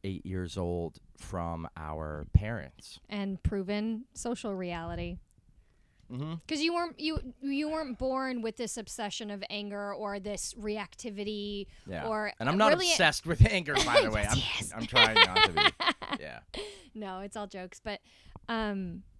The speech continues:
Speaker 2: I, I think that just, yeah, it, it proves that w-, w-,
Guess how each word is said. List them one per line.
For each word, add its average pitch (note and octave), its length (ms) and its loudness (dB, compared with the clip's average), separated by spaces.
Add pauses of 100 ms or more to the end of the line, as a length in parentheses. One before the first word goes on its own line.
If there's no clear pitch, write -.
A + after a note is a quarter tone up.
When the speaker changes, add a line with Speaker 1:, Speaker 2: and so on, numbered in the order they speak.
(420)
Speaker 2:
I, A3+ 180 4
I A3+ 80 2
think A#3 200 2
that A3 120 4
just, - 260 -2
yeah, C4 240 4
it, A3 220 0
it A3 120 -2
proves C4+ 360 0
that G#3 200 0
w-, G#3 200 -6
w-, G#3+ 200 -8